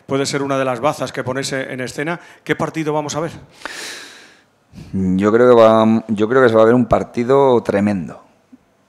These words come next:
Speaker 2: honestamente. O sea, creo que va a ser un partido tremendo, eh, porque nosotros tenemos muy claro lo que queremos hacer.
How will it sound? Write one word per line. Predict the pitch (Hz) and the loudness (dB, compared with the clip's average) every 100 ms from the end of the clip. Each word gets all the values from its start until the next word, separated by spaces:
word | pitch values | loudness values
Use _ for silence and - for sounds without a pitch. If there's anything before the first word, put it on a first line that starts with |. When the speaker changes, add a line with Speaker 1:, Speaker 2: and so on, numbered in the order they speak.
| _ _ _ _ | _ _ _ _
Speaker 2:
honestamente. | 104 117 113 92 80 80 - | -2 0 -2 -6 -8 -10 -14
O | 104 | -12
sea, | 92 | -8
creo | 104 | -4
que | 104 | 0
va | 107 | 0
a | |
ser | 107 | 2
un | |
partido | 104 101 104 | 2 2 2
tremendo, | 107 117 135 143 156 - - _ _ _ _ _ _ _ _ _ _ _ _ _ | 2 2 4 4 2 0 -14 _ _ _ _ _ _ _ _ _ _ _ _ _
eh, | 110 101 101 98 92 90 87 82 - _ | -4 -2 0 -2 -2 -4 -6 -10 -14 _
porque | 110 104 | -4 -2
nosotros | 101 104 117 110 | -4 0 0 2
tenemos | 110 107 | 2 4
muy | 110 | 2
claro | 104 107 | 6 4
lo | 101 | 4
que | |
queremos | 92 78 - | 0 -6 -8
hacer. | - 107 | -4 -4